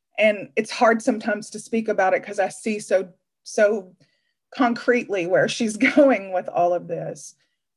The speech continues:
But the thing that I love about that Fool's Journey, when you were talking about getting to the World card, what happens after that? We have to start over again. We become the Fool again.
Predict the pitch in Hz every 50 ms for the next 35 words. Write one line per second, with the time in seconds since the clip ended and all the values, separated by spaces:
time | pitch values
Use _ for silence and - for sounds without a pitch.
0 | _ - 214 214 240 240 240 262 254 277 277 262 262 240 208 208 208 196 196 190
1 | 190 196 - 185 175 175 170 - 165 - - - - 190 185 190 190 175 160 190
2 | 180 180 180 175 185 180 185 185 190 185 175 170 - - 165 156 - 170 165 151
3 | 165 - 123 - 175 175 - 113 - 220 196 185 175 180 175 160 127 139 - -
4 | - 170 117 160 170 196 208 262 - - - - 220 196 196 - 175 156 147 151
5 | - - - 147 - - - - - - - - - 220 220 214 247 262 262 -
6 | 220 - - 233 196 185 185 180 180 190 196 - - - - - _ - - -
7 | - - 196 190 160 143 - - 196 196 180 170 147 _ - 202 202 202 190 175
8 | - _ - - - - - - - 220